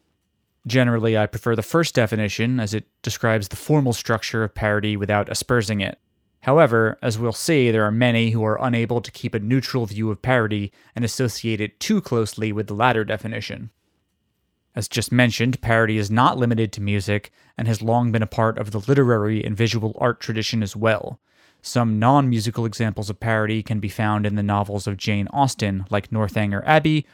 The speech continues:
or Andy Warhol's pop art from the nineteen sixties, especially his work Thirty Are Better Than One, where he repeatedly silkscreened the Mona Lisa.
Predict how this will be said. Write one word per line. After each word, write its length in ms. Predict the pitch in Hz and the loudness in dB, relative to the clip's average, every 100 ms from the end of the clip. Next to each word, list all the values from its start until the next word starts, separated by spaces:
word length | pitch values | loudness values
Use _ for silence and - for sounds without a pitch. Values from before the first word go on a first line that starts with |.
| _ - | _ -2
or 160 | 123 123 | 0 2
Andy 240 | 120 120 | 2 2
Warhol's 460 | 113 123 113 110 104 | 4 2 4 0 0
pop 280 | - 156 | 0 2
art 160 | 123 120 | 2 0
from 140 | - | 0
the 80 | 117 | -2
nineteen 320 | 110 107 - | -2 -2 -4
sixties, 600 | 101 - - - - 120 - _ _ _ - | -8 -6 -6 -8 -12 -14 -18 _ _ _ -12
especially 420 | - 120 - 117 | -4 -2 -2 -4
his 200 | 107 - | -4 -2
work 260 | 120 110 | -2 -2
Thirty 420 | - - 135 127 113 | -4 0 2 2 0
Are 80 | |
Better 300 | 101 107 107 | 0 0 0
Than 160 | 104 104 | -2 -2
One, 380 | 113 131 127 127 _ _ | 2 4 4 0 _ _
where 120 | - 117 | -4 -2
he 140 | 113 | 0
repeatedly 560 | 110 104 143 127 117 113 | 0 0 0 0 -2 -4
silkscreened 800 | - 170 156 - - 120 120 110 | -2 -2 -2 -4 -2 0 2 0
the 60 | |
Mona 240 | 113 110 104 | 0 0 0
Lisa. 480 | 110 127 113 107 | -2 -2 -4 -8